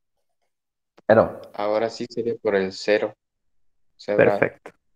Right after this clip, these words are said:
Speaker 3: Sacamos el E de la integral y esto queda E por integral de cuerpito diferencial de área. ¿Cuánto es el área que tiene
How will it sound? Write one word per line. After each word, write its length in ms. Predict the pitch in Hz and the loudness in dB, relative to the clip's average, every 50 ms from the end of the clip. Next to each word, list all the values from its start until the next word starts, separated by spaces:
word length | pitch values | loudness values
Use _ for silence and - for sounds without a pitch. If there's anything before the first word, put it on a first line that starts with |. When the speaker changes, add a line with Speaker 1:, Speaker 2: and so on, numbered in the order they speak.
| _ _ _ _ _ - - _ _ _ _ _ _ _ _ _ _ _ _ _ _ _ _ _ _ _ _ _ _ _ _ _ _ _ _ _ _ _ _ _ _ _ _ | _ _ _ _ _ -14 -14 _ _ _ _ _ _ _ _ _ _ _ _ _ _ _ _ _ _ _ _ _ _ _ _ _ _ _ _ _ _ _ _ _ _ _ _
Speaker 3:
Sacamos 840 | _ - - - 120 110 110 - - 147 151 170 175 175 180 170 151 | _ -12 0 2 4 4 4 4 4 4 6 6 6 4 4 6 8
el 140 | 143 135 139 | 8 8 8
E 120 | 151 160 | 8 8
de 100 | 165 170 | 8 8
la 80 | 160 160 | 8 8
integral 500 | 160 160 - 185 185 185 190 196 190 185 | 6 6 6 6 8 10 8 8 8 8
y 60 | 165 | 6
esto 220 | 151 - - 165 | 6 6 4 -4
queda 420 | - - 156 156 160 185 196 196 _ _ _ _ _ _ _ _ _ _ _ - | 4 6 8 8 8 6 4 0 _ _ _ _ _ _ _ _ _ _ _ -4
E 200 | - 127 139 151 | 2 4 4 4
por 540 | - - - 139 139 156 175 185 - - _ _ _ _ _ _ _ - | 4 4 6 8 8 8 6 4 -4 -10 _ _ _ _ _ _ _ -10
integral 760 | 156 135 117 - 117 117 117 123 135 139 147 180 202 - _ _ _ _ | -8 -6 4 6 8 8 10 10 8 6 6 4 0 -8 _ _ _ _
de 260 | 220 190 139 131 127 | -16 -10 -6 -6 -2
cuerpito 500 | - - 127 131 131 147 143 143 - 165 | 4 4 4 6 6 2 0 2 4 4
diferencial 500 | 151 131 123 - 120 117 110 - 139 127 | 4 4 4 4 2 0 2 4 4 6
de 60 | 123 | 6
área. 280 | 123 117 117 110 - _ _ _ _ _ _ _ _ _ _ _ _ _ _ _ _ | 6 6 4 2 -4 _ _ _ _ _ _ _ _ _ _ _ _ _ _ _ _
¿Cuánto 360 | - - 143 160 185 185 - 202 | 4 6 6 6 6 8 8 8
es 100 | 170 151 | 10 10
el 120 | 135 127 | 10 8
área 240 | 131 147 165 180 165 | 8 8 6 4 4
que 100 | - 147 | 2 0
tiene 520 | 131 - 139 139 147 156 170 185 208 - | 2 6 6 6 6 6 4 2 0 -2